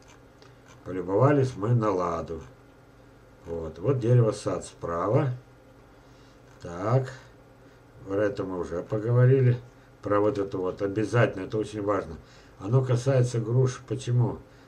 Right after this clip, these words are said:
Вот смотрите, я всегда хвалился и хвастаюсь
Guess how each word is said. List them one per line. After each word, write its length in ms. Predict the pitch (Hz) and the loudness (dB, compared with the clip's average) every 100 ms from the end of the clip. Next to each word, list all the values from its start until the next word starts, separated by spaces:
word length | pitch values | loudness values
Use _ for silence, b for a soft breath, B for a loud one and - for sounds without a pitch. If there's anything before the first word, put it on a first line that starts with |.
| B | B
Вот 540 | - 95 98 95 104 117 | -16 -10 -8 -6 -6 -4
смотрите, 540 | 135 135 127 - 92 | -2 0 2 0 -2
я 260 | 90 135 151 | -2 0 0
всегда 420 | - 110 135 139 | -4 -6 -4 -4
хвалился 580 | 123 107 110 143 127 98 | -4 -4 0 0 -2 -8
и 60 | |
хвастаюсь 540 | - 113 123 123 92 | -8 -2 0 0 -6